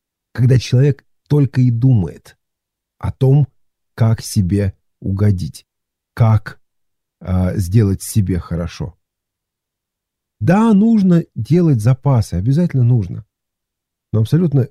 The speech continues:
бессмысленно жить ради умножения этих запасов. Расскажу еще одну историю.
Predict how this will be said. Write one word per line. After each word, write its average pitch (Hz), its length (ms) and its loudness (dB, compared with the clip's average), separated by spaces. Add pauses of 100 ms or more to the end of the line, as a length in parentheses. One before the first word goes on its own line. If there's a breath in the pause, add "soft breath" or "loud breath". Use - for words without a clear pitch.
(120)
бессмысленно 113 1080 0 (1000)
жить 98 640 0 (320)
ради 85 240 -2
умножения 87 720 0 (180)
этих 78 260 -8
запасов. - 560 -10 (2000)
Расскажу 135 260 2
еще 131 240 2
одну 85 220 0
историю. 113 500 -12